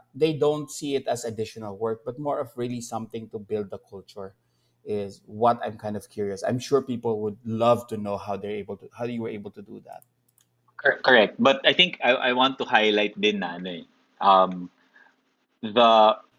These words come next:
Speaker 2: being used to each other in the office and building an initial core culture was needed to be able to sustain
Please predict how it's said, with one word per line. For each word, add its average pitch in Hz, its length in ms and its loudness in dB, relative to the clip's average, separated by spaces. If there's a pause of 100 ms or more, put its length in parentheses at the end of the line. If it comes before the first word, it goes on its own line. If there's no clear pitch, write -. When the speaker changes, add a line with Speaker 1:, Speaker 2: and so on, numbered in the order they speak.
(140)
Speaker 2:
being 139 380 4
used 131 420 2
to 139 140 -4
each 120 300 -4
other 107 280 2
in 104 260 -2
the 101 100 2
office 101 720 0 (640)
and 113 240 4
building 117 480 6
an 107 160 0
initial 107 720 2
core 117 500 4
culture 92 760 -4 (1300)
was 117 380 4
needed 104 640 4
to 110 80 4
be 117 200 2
able 107 260 4
to 110 120 -2
sustain 95 840 0